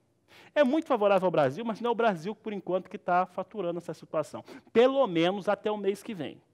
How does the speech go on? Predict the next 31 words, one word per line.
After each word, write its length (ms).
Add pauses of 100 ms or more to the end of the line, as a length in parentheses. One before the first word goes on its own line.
(120)
Sabe 220
por 120
quê? 220 (420)
No 100
próximo 420
mês, 380 (200)
a 120
ministra 540
da 100
Agricultura, 540
Tereza 340
Cristina 380
Corrêa 260
da 100
Costa, 480 (240)
ela 260
vai 300
à 60
China. 460 (640)
E 100
nessas 500
conversas 680
com 160
os 80
chineses, 720 (260)
Tereza 480 (240)
vai 240
buscar 760
abertura 640
de 80
mercado. 560